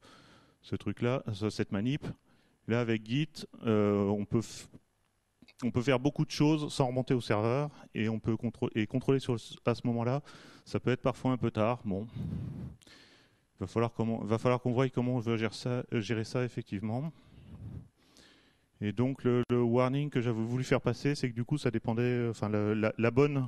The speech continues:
la bonne utilisation de Git allait quand même pas mal dépendre de la maturité de le, l'organisation à, à, à, à s'organiser, euh, en termes de, de, de gestion de projet logiciel.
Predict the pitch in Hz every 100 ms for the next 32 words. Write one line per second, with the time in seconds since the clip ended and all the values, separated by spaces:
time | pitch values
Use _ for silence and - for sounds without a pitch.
0 | - - 113 139 143 139 131 123 127 127
1 | - 117 110 117 117 120 117 120 117 123
2 | 117 107 107 113 110 - 110 104 101 98
3 | 98 104 113 104 104 - 117 127 107 98
4 | 101 - - - - - _ - 107 107
5 | 110 107 107 110 - 117 120 117 110 120
6 | 123 110 98 101 101 104 - - - -
7 | _ 107 101 - 110 107 95 92 98 98
8 | 98 95 98 98 92 98 98 98 85 82
9 | 98 104 98 95 95 98 - 98 95 95
10 | 95 -